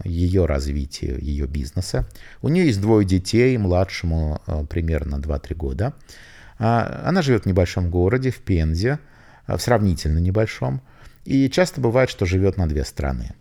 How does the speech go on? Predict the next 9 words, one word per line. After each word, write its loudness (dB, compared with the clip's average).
А 0
главная 4
цитата, 2
которая 0
характеризует 2
ее 0
текущие -4
большие -4
потребности, -2